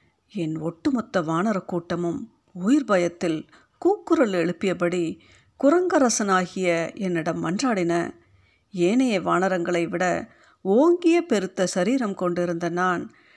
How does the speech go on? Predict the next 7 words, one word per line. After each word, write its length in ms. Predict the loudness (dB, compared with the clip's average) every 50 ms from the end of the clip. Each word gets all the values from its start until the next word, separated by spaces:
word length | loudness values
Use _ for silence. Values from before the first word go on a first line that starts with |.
| _ _ _ _ _ _ _ _ _ _ _ -6
நீண்ட 760 | -4 -2 0 2 2 2 2 2 2 2 2 2 -2 -6 -10 _ _
உறுதியான 640 | -10 -4 -2 0 0 2 2 2 4 4 4 4 2
மூங்கில் 440 | 2 2 2 0 0 0 -2 -2 0
கம்பு 260 | -2 -2 0 0 0
ஒன்றை 520 | 2 2 0 0 0 0 0 0 -2 -4 -6 -16 -20 _ _ _ -4
எங்கள் 380 | 0 0 2 2 2 2 2
மரத்திற்கும் 840 | 4 4 4 4 2 2 0 0 0 0 -2 -4 -4 -2 -2 -4 -6